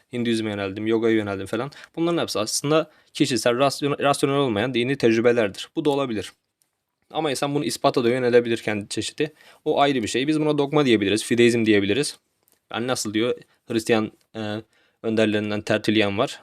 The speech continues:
Diyor ki, e, "İnanıyorum çünkü saçma." diyor mesela adam. O kendi dinini öyle tanımlıyor. Ama bununla her din böyle değil. Mesela örneğin İslam. İslam, İslam felsefesi, işte, e, kelam gibi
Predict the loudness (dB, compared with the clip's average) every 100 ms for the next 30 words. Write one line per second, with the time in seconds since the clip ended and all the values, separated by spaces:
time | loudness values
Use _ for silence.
0 | -6 -2 -2 -2 -6 -10 _ _ _ -8
1 | -4 -4 _ _ _ _ _ _ -6 -2
2 | 2 4 2 0 2 4 4 0 2 2
3 | 0 -2 -2 -4 -4 -12 _ _ _ _
4 | -10 -4 -2 0 -2 -4 -4 -2 4 4
5 | 4 0 -4 -2 -2 -4 -10 -20 _ 0
6 | 0 0 _ _ _ -8 -6 -4 0 0
7 | 0 0 2 2 2 0 0 0 2 4
8 | 4 2 0 -2 -2 -4 -4 _ _ _
9 | _ _ _ _ -14 0 0 0 0 0
10 | 2 2 0 -2 0 2 0 -8 -20 _
11 | -6 0 0 0 _ _ _ -8 -6 -4
12 | 2 2 2 2 2 0